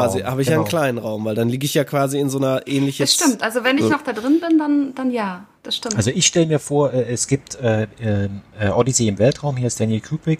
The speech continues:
Speaker 1: Ja.
Speaker 2: Da gibt's doch am Anfang
Speaker 3: Mhm.
Speaker 2: diese Situation, wo der dort <clears throat> sozusagen aufwacht und dann so seine, seine Kumpane irgendwie dann,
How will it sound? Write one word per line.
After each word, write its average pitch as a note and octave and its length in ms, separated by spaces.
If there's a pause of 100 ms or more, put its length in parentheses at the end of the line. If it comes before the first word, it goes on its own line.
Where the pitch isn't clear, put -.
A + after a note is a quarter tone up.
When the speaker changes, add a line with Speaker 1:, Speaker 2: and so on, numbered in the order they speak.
(120)
Speaker 1:
Ja. B2+ 180
Speaker 2:
Da - 140
gibt's - 180
doch C3 120
am G#2+ 100
Anfang B2 280
Speaker 3:
Mhm. G#2+ 40
Speaker 2:
diese A2 180
Situation, A#2+ 600
wo G#2+ 60
der G#2+ 120
dort - 280 (140)
<clears throat> D#3 440
sozusagen G2+ 440
aufwacht C3 520
und G#2 140
dann G#2 140
so G2 80
seine, F#2+ 540
seine F#2 600
Kumpane G#2 460
irgendwie A#2+ 420
dann, A2 360